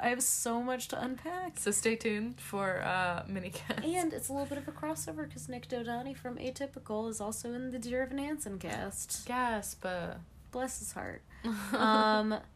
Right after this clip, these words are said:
Speaker 1: so, <laughs> so this kiss, though,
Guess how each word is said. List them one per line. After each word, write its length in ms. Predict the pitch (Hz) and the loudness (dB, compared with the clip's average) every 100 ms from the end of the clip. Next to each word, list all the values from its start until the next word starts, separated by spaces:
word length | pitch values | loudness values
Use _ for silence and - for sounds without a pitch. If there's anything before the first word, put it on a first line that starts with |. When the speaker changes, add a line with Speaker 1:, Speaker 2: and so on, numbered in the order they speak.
| - - - - - - - - - | -20 -20 -20 -18 -16 -16 -18 -20 -4
Speaker 1:
so, 480 | - - 285 262 - - - - | 2 6 8 8 6 -2 -2 -6
<laughs> 340 | - - - - | -12 -12 -8 0
so 160 | - | 2
this 320 | 240 392 427 - | 4 6 4 4
kiss, 340 | - 508 508 | 4 4 4
though, 380 | - 185 175 | 2 2 2